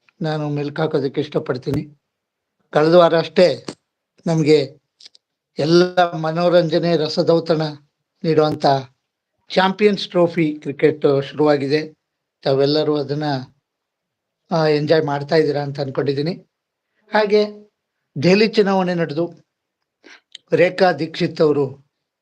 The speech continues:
ಅಲ್ಲ, ರೇಖಾ ಗುಪ್ತಾ ಅವರು ಡೆಲ್ಲಿ ಮುಖ್ಯಮಂತ್ರಿಯಾಗಿ ಪ್ರಮಾಣ ವಚನ ಸ್ವೀಕಾರ ಮಾಡಿದ್ರು.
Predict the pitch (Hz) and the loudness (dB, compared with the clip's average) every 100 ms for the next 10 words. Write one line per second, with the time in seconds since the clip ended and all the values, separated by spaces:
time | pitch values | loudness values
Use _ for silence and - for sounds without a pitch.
0 | _ _ _ - 175 151 135 160 185 160 | _ _ _ -4 -2 0 0 0 0 0
1 | 156 - 185 160 151 127 117 _ _ _ | -6 0 0 2 -2 -4 -10 _ _ _
2 | _ 139 151 160 147 139 160 156 143 143 | _ -2 0 2 0 0 -2 -2 -4 -2
3 | 139 143 135 139 147 147 143 147 139 151 | -2 -4 -6 -6 -4 -6 -6 -8 -6 -6
4 | 147 139 139 131 131 147 - _ | -4 -4 -4 -6 -6 -8 -8 _